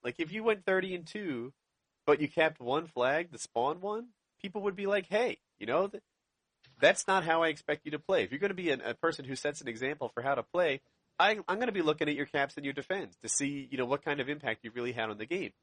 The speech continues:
You know, lots of people can just sort of work the edges of the map using cover and get a good K D. I wanna see you, you know, have that impact. And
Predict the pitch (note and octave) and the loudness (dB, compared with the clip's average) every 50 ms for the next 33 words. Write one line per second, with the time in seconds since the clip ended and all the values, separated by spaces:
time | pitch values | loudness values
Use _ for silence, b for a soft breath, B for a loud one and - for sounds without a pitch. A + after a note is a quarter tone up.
0 | _ _ _ _ _ - A#2 A#2+ - C#3 C#3+ F#3+ D4+ - - C3+ - - A2 - | _ _ _ _ _ -4 -4 -2 0 2 2 2 2 0 -6 -10 -10 -10 -8 -6
1 | A2 G#2 - A#2+ A2 G#2 A2 G#2 - - - A2+ A2 G#2 G2 F#2 _ _ _ _ | -6 -6 -6 -6 -6 -4 -6 -4 -4 -4 -4 -2 -2 -2 -4 -6 _ _ _ _
2 | _ _ - G#2 A#2 B2 A#2+ - - A#2 - - G#2+ G#2+ G#2+ A2 G2+ G#2 G#2 F#2 | _ _ -2 4 4 4 4 2 -2 -2 2 2 0 0 0 -4 -6 -6 -6 -6
3 | - F#2+ F#2 F#2 G2+ G#2 G#2 G2+ - G#2 G2+ F#2 G2 F2+ F2+ - A2+ G#2+ G2 G2+ | -6 -10 -8 -4 -4 -2 -2 -4 -6 -10 -12 -12 -14 -18 -10 -4 -4 -4 -2 -2
4 | G2 F#2 F#2+ G#2 G2 F#2 F#2+ F#2 G#2 G2 F2+ - - F#2+ F2+ D#2 A#2 C3 C3 A#2+ | -6 -8 -6 -8 -8 -8 -8 -8 -10 -10 -10 -8 -8 -8 -8 -6 -6 -6 -6 -8
5 | A#2 - _ _ _ _ - - D#3+ A3 D#4 D#4 G#3 D#3+ - - A#2 A#2 B2 C3 | -12 -14 _ _ _ _ -4 -2 0 0 0 -2 -4 -6 -6 -6 -6 -6 -4 -4
6 | C3 C3+ C3+ - _ _ _ _ _ _ _ F3+ F3 D3 D3+ F#3 G3+ F#3+ _ _ | -6 -6 -8 -10 _ _ _ _ _ _ _ -10 -6 -4 -4 -4 -4 -8 _ _
7 | _ - C#3+ D3 D#3+ E3+ E3+ E3+ G3 B3 - C#3 F2+ D2+ _ _ _ _ _ _ | _ -6 -4 -4 -2 -2 -2 -4 -4 -6 -6 -8 -10 -10 _ _ _ _ _ _
8 | _ _ _ - - C3+ C3 C3 C3+ B2+ A#2+ | _ _ _ 0 4 4 4 4 2 0 -12